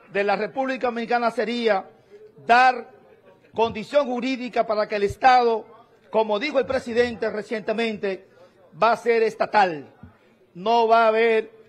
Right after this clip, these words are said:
la mano privada en este proyecto de ley. Así que nosotros le solicitamos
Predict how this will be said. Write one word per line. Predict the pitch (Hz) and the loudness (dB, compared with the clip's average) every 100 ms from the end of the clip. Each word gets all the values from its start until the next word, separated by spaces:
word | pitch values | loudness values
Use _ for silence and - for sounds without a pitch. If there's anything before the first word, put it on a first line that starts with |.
| _ - | _ -2
la | 185 | 0
mano | 185 226 240 233 240 - - - - | 2 2 2 0 -4 -6 -20 -20 -8
privada | 208 196 220 294 294 277 277 - - - - | -6 2 4 4 4 2 0 -10 -20 -20 -6
en | 208 208 | -6 -4
este | 247 240 240 | -6 0 0
proyecto | 226 202 196 226 226 | 0 -4 0 -2 0
de | 214 196 | -2 -2
ley. | 170 143 123 _ _ - | -2 -6 -12 _ _ -12
Así | 175 262 | -10 -8
que | 247 | -4
nosotros | 285 269 294 285 277 262 - - _ - - | -4 2 4 4 2 -2 -2 -16 _ -20 -14
le | - 220 | 0 0
solicitamos | 226 240 233 226 277 311 311 294 - - | 0 -4 -6 -2 2 2 2 -4 -6 -20